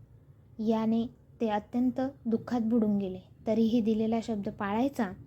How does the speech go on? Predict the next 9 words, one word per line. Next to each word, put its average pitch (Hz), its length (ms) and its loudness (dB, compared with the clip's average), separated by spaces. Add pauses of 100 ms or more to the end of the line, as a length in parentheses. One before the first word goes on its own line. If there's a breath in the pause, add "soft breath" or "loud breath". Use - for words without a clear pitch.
(420 soft breath)
म्हणून 214 320 2
ते 202 300 -6 (500)
काशीस 226 380 -4
प्रयाण 214 380 -2
करायला 202 440 -4
निघाले. 196 360 2 (1400)
काशीकडे, 233 600 0 (560 soft breath)
अ, 202 260 -2
जाताना 202 600 0